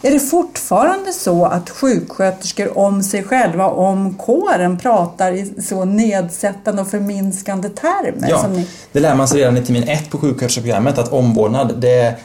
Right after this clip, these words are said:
Speaker 2: är common sense. Det kan, det är så här, det, det är inget man behöver liksom läsa i böcker.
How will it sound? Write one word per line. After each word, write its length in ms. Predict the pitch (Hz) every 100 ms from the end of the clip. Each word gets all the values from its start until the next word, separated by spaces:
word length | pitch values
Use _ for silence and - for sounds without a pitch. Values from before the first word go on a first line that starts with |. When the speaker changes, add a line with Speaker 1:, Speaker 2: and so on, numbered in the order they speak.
| -
Speaker 2:
är 240 | 117 107 98
common 360 | 127 107 104
sense. 400 | 107 139 131 110 -
Det 100 | 120
kan, 220 | 123 117
det 80 | 120
är 100 | 110
så 120 | 113
här, 180 | 85 - - - -
det, 240 | - 107
det 280 | 98 95 104
är 260 | 101 90 85 -
inget 280 | 107 104 107
man 100 | 98
behöver 240 | 101 85 87
liksom 220 | - 95
läsa 240 | 101 98
i 40 | 107
böcker. 520 | 107 - - 123